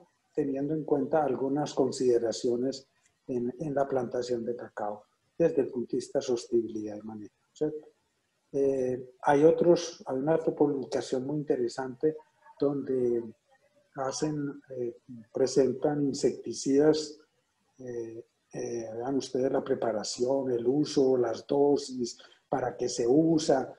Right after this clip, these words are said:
los diferentes productos, ajo, basilio, berberia, los hongos, Y están los fungicidas, el caldo bordelés, el azufre, que hablábamos, el azufre para la arañita,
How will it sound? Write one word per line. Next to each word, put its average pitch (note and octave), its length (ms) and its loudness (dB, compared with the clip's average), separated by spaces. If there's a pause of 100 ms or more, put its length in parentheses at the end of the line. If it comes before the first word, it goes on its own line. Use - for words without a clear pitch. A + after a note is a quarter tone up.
(240)
los C3+ 160 0
diferentes B2+ 480 -2
productos, C#3+ 480 4
ajo, C#3+ 500 6
basilio, C#3 640 0
berberia, B2 560 2
los A2+ 280 -4
hongos, D#3+ 380 4 (440)
Y D3+ 60 0
están D3+ 260 2
los F3+ 160 8
fungicidas, C#3 680 6
el A#2+ 160 0
caldo C3 280 6
bordelés, B2+ 720 6
el A#2 140 0
azufre, D3+ 640 2
que C3+ 80 -4
hablábamos, C#3 520 2
el A#2+ 140 2
azufre D#3+ 560 0 (420)
para B2 300 4
la A#2+ 140 6
arañita, D#3 520 4